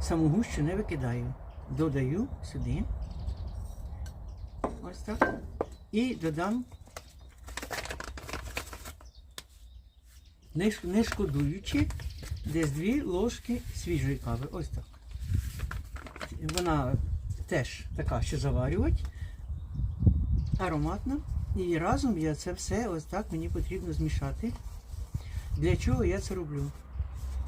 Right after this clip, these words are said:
Попіл потрібний, там <clears throat> в ньому багато калія, багато мікро, е, таких і макроелементів, які потрібні для насіннячка. От.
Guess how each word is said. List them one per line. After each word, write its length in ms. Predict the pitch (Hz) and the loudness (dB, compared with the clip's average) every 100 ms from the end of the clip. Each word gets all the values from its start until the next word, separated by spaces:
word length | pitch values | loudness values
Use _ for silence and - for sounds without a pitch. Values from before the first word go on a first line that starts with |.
| - - - - - | -2 -2 -4 -6 2
Попіл 380 | 196 156 143 131 - | 4 4 2 0 -2
потрібний, 540 | 147 151 143 139 139 - - - - - - - - - - - | 0 4 6 6 4 4 4 4 2 0 -2 -2 -2 -4 0 0
там 260 | - 143 123 - - 156 | 2 2 0 -4 -2 0
<clears throat> 300 | 123 135 - | 0 -2 -4
в 120 | 147 | 0
ньому 200 | 147 151 | 4 4
багато 320 | 135 139 139 - | 4 0 0 0
калія, 420 | 151 160 214 208 | 2 4 2 2
багато 340 | 151 151 - | 0 0 2
мікро, 440 | 131 135 - 131 127 - - - - | 2 2 0 -2 -4 -8 -12 -12 -6
е, 180 | 139 131 | -2 -2
таких 380 | 135 131 139 - | -2 -4 -4 -2
і 40 | |
макроелементів, 960 | 131 131 - 135 131 139 147 220 247 156 | -2 -2 -2 0 2 4 4 2 2 0
які 280 | 143 135 131 | 0 -4 -4
потрібні 460 | 147 139 151 131 127 | -4 -2 0 0 2
для 160 | 135 | 2
насіннячка. 720 | 135 135 - 127 151 - - 311 - - - - - - - | 2 0 2 0 0 -2 -4 -4 -8 -18 -16 -14 -14 -18 -12
От. 240 | - 170 | -4 -2